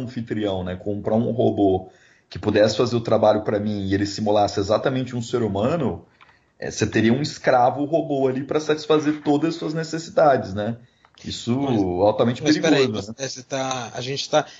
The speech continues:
Speaker 2: colocando de forma utópica, porque a gente, nessa seriada, eles não deixam claro como que esses robôs são carregados e como que eles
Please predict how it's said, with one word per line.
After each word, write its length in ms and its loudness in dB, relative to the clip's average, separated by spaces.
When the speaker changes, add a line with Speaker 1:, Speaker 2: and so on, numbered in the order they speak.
Speaker 2:
colocando 400 0
de 80 -4
forma 240 2
utópica, 540 2
porque 340 -6
a 100 2
gente, 680 -2
nessa 320 -2
seriada, 460 2
eles 160 2
não 140 4
deixam 280 2
claro 280 4
como 240 2
que 120 -6
esses 200 -8
robôs 240 0
são 100 -10
carregados 640 -2
e 40 -8
como 300 -4
que 120 -8
eles 240 -6